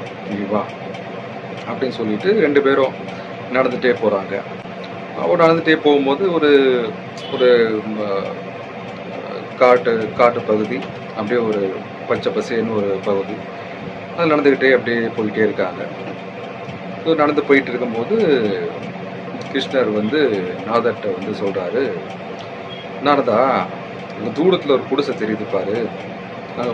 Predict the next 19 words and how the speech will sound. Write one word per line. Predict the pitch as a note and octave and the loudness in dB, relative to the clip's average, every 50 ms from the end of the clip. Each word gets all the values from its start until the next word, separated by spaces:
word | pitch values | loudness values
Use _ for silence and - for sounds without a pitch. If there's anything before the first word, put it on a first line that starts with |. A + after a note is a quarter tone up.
| G#2+ | 2
போயிட்டு | C3+ C#3+ D3+ C#3+ D3 | 4 4 4 4 0
எனக்கு | C3 A#2+ G#2 A2+ A2 G#2 G2+ G2 F#2+ F#2 F2+ E2+ E2 - - - - - - - - - - - - - | -2 -2 -2 -2 0 0 2 0 0 0 -2 -4 -4 -6 -8 -8 -10 -10 -10 -10 -10 -10 -8 -8 -6 -2
குடிக்க | - E3 F3+ E3 D3 | 0 0 2 2 2
தண்ணி | C#3 C3+ A#2+ C#3+ D#3+ | 2 2 2 4 4
வாங்கிட்டு | D3+ C3+ A#2+ G#2+ G2 F2+ F#2+ G2 | 4 4 2 0 -2 -4 -4 -4
வா, | F#2+ F#2 F2+ F2 D#2+ - - - - - - - - - - | -2 -2 -2 -4 -6 -8 -10 -10 -10 -10 -8 -10 -8 -6 -4
ரொம்ப | A2+ B2+ D3 D3 | -2 2 2 2
தாகமா | - A2 A2+ A#2 B2+ B2 A2+ A#2 G#2 | 2 4 4 4 4 2 2 0 -2
இருக்கு" | F#2+ F2+ - - - F2+ - - - - - - - - - - - - - - - | -2 -2 -6 -8 -8 -8 -8 -8 -10 -12 -12 -12 -12 -12 -12 -12 -12 -12 -10 -8 -8
அப்படிங்கிறார். | A2+ G#2+ G2+ A2 G2+ G2+ F#2 E2+ D#2+ - - - - - - - - - - - - - - - - | -6 -4 -4 -4 -2 -2 -4 -6 -6 -8 -10 -12 -12 -12 -12 -12 -12 -10 -10 -10 -10 -10 -10 -6 -6
அப்போ | C#3 C#3 - B3+ C4 B3 G#3 F#3 D#3 B2+ A#2 G#2 F#2+ F#2+ G2 G2 G#2 | -4 -2 0 2 2 2 4 4 4 4 4 4 2 0 -2 -2 0
நாரத | A#2 A#2 A2+ - - F#2 | 2 2 2 2 -2 -6
முனி, | - F2+ - F2 - - F#3+ F3+ | -8 -8 -8 -8 -8 -6 -4 -4
"ஆ, | C#3 | -2
சரி | A#2 - - D#3 C#3+ C3 | 0 4 4 6 6 4
சுவாமி" | - - F2 E2 D#2 | 0 0 -6 -8 -8
அப்படின்னு | - - - - - - B2 B2 - C3+ C3 | -8 -10 -10 -10 -10 -10 -10 -6 -4 -2 -2
சொல்லிட்டு | A#2+ - G#2+ G2 F#2+ F2+ F2+ - D3+ G3 F3+ B2+ F#2+ E2+ D#2+ - - - - - - - | -2 -4 -6 -6 -6 -6 -4 -4 -2 -2 0 -2 -2 -4 -6 -8 -10 -10 -12 -12 -6 0
போறாரு. | - D#3+ - - - - - - | 0 0 0 0 -6 -6 -10 -10